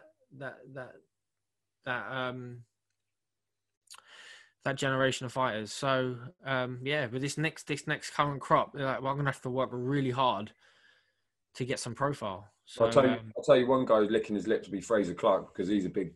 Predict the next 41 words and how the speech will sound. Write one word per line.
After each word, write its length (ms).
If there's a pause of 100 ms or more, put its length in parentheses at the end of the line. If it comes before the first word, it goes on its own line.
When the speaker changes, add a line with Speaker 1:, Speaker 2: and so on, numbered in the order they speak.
(100)
Speaker 2:
horrible 340
heavyweight, 460 (160)
uh, 220
and 100
he 60
even 340
tweeted 460
that 140
he'd 140
eat 160
these 160
guys 220
for 80
breakfast. 500
So 280 (260)
he's 240
in 120
a 100 (200)
decent 380
spot 400
because 220
he's 360
maybe 420
the 120
best 500
plus 220
ninety-one 480
in 80
the 60
world 420 (100)
as 120
an 80
amateur. 440 (540)
Uh, 340 (480)
he's 160
right 200
up 180
there. 340
He's 160
gonna 200
be 440